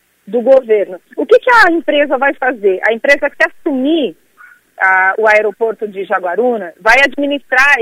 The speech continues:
ele por trinta anos. É, e ele vai fazer ali, vai, vai alargar a pista de pouso, vai ampliar o terminal de passageiros, enfim, uma série, uma série de melhorias que o aeroporto de Jaguaruna precisa,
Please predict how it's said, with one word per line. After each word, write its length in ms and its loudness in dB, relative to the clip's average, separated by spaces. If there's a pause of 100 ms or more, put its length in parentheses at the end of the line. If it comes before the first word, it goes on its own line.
ele 240 -6
por 140 -8 (180)
trinta 360 -2
anos. 400 -2 (680)
É, 320 -2
e 140 0
ele 140 2
vai 140 0
fazer 280 -2
ali, 220 -2
vai, 180 0
vai 140 4
alargar 360 0
a 40 2
pista 260 -12
de 100 -12
pouso, 680 2
vai 180 -4
ampliar 480 0
o 60 -8
terminal 420 -8
de 80 -18
passageiros, 640 -4
enfim, 240 -8
uma 240 -6
série, 240 -2
uma 160 -8
série 220 -2
de 100 -8
melhorias 600 -2 (640)
que 160 -2
o 180 4
aeroporto 540 -2
de 80 -20
Jaguaruna 580 2 (280)
precisa, 600 0